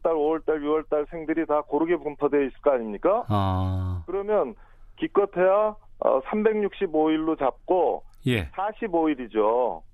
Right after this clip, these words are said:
Speaker 2: 음.
Speaker 1: 삼월 달 삼십 일하고 사월 달 십사 일.
Speaker 2: 예, 예.
Speaker 1: 그래서 그냥 십 퍼센트 조금 넘는 학생이니까
Speaker 2: 아.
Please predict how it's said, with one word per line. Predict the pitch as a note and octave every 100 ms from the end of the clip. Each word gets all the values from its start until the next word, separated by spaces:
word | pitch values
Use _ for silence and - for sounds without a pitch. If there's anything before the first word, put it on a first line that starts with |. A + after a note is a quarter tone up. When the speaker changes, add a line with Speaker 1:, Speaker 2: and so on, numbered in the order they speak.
| -
Speaker 2:
음. | A2 G2 F#2 F2+
Speaker 1:
삼월 | F2+ F#2+ F3+ -
달 | E3 C#3 B2 - - - -
삼십 | E3+ D#3 D#3+
일하고 | C#3 C3+ B2+ B2+
사월 | D3+ C#3+ C3
달 | B2+ A#2
십사 | - - B2+
일. | G#2 C#3 C4+
Speaker 2:
예, | B2+ A2+
예. | F#2+ E2 D2
Speaker 1:
그래서 | C2 F3 G#3 F3+ - - -
그냥 | - A3+ A3
십 | - -
퍼센트 | C#4 A#3 A#3 -
조금 | - - A#3+
넘는 | A3 F#3+ F#3+
학생이니까 | F#3 - E3+ D3 B2 E3+ G3+ B2+ -
Speaker 2:
아. | G#2 G2 E2+ D#2+